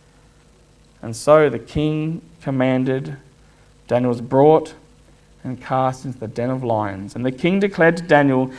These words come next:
"May your God, whom you serve continually, deliver you." A stone was brought,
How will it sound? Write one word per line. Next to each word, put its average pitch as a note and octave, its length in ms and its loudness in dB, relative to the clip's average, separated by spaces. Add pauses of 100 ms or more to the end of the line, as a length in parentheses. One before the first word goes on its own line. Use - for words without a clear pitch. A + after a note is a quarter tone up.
(240)
"May F#3+ 440 6
your G3+ 520 6
God, C#3 580 10 (200)
whom E3 320 4
you F#3 180 0
serve G#3 580 4
continually, C#3 1160 0 (300)
deliver C3+ 760 0 (240)
you." A#2 460 -6 (1120)
A C#3+ 80 -4
stone D3 380 2
was D#3+ 140 0
brought, D3 400 4